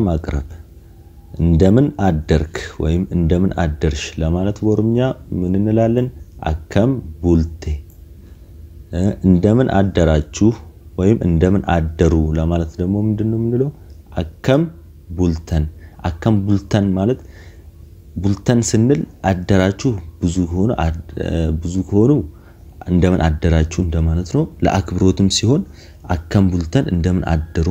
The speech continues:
ማለት ነው፣ ትልቅ ሰው ከሆኑ። ሌላ እኔ ደህና ነኝ፣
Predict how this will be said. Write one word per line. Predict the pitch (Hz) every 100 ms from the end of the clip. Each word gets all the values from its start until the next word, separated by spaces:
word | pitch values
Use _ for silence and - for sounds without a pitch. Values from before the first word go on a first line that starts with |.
| 117
ማለት | 92 78
ነው፣ | - 78 78
ትልቅ | - 82 82
ሰው | - 82
ከሆኑ። | 80 80 78 - - - - -
ሌላ | 92 123 135 -
እኔ | 92 110 98
ደህና | 80 82 85
ነኝ፣ | 76